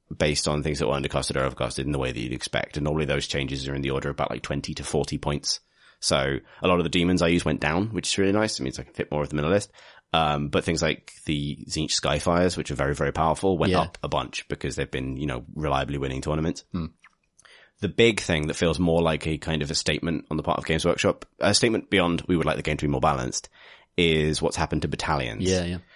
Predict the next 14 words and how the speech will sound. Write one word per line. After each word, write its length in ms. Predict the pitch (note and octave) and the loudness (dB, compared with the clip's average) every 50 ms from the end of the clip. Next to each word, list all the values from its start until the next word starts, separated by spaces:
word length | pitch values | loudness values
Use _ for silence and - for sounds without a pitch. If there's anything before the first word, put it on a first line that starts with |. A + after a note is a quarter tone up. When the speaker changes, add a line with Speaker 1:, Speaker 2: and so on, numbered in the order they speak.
| - - _ _ | -20 -20 _ _
Speaker 2:
So 260 | - - G2+ F2+ E2 | 0 2 4 4 2
battalions 720 | C#2+ - - - - G2+ G#2+ G#2+ G#2 G2 F#2 F#2 F2+ F2 - - | 2 0 -2 2 2 4 6 6 6 6 6 4 4 2 2 2
are, 500 | F2+ E2+ E2 D#2+ D#2 D#2 D#2 D#2 - - _ _ _ _ _ | 4 4 6 6 6 6 4 4 2 0 _ _ _ _ _
um, 560 | D#2+ D#2+ D#2 D2+ D2 C#2+ C#2+ C#2+ C#2 C2+ - - _ _ _ _ _ _ _ - - - _ _ _ _ _ _ _ - | 0 0 2 2 0 0 -2 -2 -4 -4 -6 -10 _ _ _ _ _ _ _ -20 -20 -20 _ _ _ _ _ _ _ -2
essentially, 540 | - - A2 A2 G2 - - G2 F#2+ F#2 F2 | 0 2 2 2 2 2 2 4 4 4 4
like, 380 | E2+ D#2 D#2 - - - - _ - | 4 2 2 -2 -4 -16 -18 _ 0
uh, 380 | E2+ E2 D#2 D2 C#2+ C2+ D2 - - _ _ _ _ | 2 2 4 4 2 2 0 -4 -6 _ _ _ _
almost 140 | A2 G2+ F2 | -2 0 0
like 100 | F2+ D#2 | 0 0
shopping 340 | - - A2+ - - G#2 F#2+ | 2 0 2 2 2 2 2
lists 300 | F2+ F2 - - - - | 2 2 2 0 0 -2
of 100 | D#2+ D2 | 0 2
units. 580 | E2 E2 D#2 C#2 C2 - - - - - - | 2 2 2 0 -2 -4 -6 -6 -4 -4 -4
Speaker 1:
Hmm. 120 | - - | -6 -8